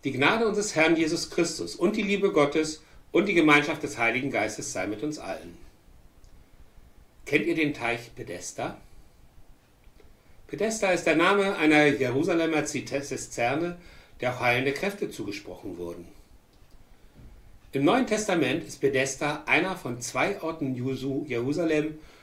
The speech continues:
wo Jesus Wunder tat. Diese Zisterne war dafür bekannt,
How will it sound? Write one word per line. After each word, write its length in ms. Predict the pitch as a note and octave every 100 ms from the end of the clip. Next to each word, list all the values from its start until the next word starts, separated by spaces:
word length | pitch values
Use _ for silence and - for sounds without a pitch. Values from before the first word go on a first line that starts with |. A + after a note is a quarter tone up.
| - -
wo 80 |
Jesus 340 | A#2 C#3 E3 -
Wunder 300 | G3+ G#3 B2+
tat. 380 | - - - - - - - - - - - - - - - - - -
Diese 320 | A2 C#3 C#3
Zisterne 540 | - D3+ - D3 E3+ E3
war 100 | D#3+
dafür 480 | D#3 C#3+ - C#3+ B2+
bekannt, 480 | C3 C3+ D#3+ F3